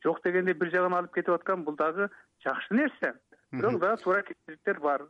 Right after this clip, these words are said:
Speaker 1: Ошол даярдык жагына, э, көп көңүл, э, бурулга-, бурулгандан бүгүн алыс болуп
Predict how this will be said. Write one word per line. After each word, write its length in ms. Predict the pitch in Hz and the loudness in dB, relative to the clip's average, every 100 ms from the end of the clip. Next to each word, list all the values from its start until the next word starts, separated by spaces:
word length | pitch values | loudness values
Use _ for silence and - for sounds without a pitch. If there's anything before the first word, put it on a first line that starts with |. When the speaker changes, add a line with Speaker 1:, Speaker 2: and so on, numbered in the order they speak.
| - | -12
Speaker 1:
Ошол 260 | 135 196 | -4 -2
даярдык 400 | 165 160 165 165 | 0 0 0 -2
жагына, 420 | 156 160 170 226 285 - - _ 151 | -2 0 0 0 -2 -12 -20 _ -12
э, 40 | |
көп 240 | 131 190 185 | -2 -2 2
көңүл, 360 | 175 185 185 - _ _ | 0 2 -2 -8 _ _
э, 60 | - | -2
бурулга-, 640 | 160 156 147 170 170 165 156 | 0 2 2 2 4 2 2
бурулгандан 720 | 160 165 156 165 170 208 202 _ _ - | 0 2 2 2 2 -2 -4 _ _ -4
бүгүн 200 | 160 185 | 0 2
алыс 340 | 165 160 180 - | 2 0 -2 0
болуп 240 | 180 165 | 2 2